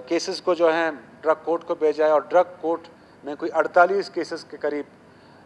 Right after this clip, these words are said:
अ, सब जुडिस हैं और दस को सज़ाएँ हुई हैं।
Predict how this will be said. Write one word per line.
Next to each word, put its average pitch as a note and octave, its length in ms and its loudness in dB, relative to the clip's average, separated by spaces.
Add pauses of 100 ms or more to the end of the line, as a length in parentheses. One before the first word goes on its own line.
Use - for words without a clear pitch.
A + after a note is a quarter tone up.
अ, B2 180 2
सब D3 240 -2
जुडिस E3 380 -4
हैं F#3 120 -4
और D3 300 -4
दस F3+ 140 4
को E3+ 120 -4
सज़ाएँ B2 360 0
हुई G#2 200 -10
हैं। F#2 180 -18